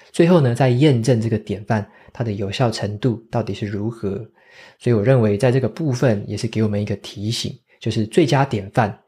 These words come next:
有时候并不是我们一定要追求，或者说我们一定会找得到，或者说我们一定要遵循所谓的最佳典范，而是我们还是要有一些质疑、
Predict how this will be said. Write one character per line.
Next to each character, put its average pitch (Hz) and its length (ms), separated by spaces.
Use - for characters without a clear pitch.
有 101 120
时 - 120
候 120 120
并 139 200
不 110 80
是 107 140
我 104 100
们 98 180
一 113 60
定 117 200
要 107 100
追 110 260
求， 107 240
或 110 140
者 101 80
说 107 100
我 107 60
们 98 140
一 107 40
定 120 200
会 120 100
找 - 140
得 - 80
到， - 280
或 131 140
者 107 100
说 107 240
我 110 160
们 101 400
一 127 60
定 139 240
要 127 160
遵 127 340
循 98 320
所 98 160
谓 113 80
的 101 80
最 104 140
佳 104 120
典 101 220
范， - 140
而 117 100
是 170 100
我 151 100
们 101 140
还 101 160
是 131 140
要 131 120
有 98 140
一 110 80
些 113 220
质 107 360
疑、 101 320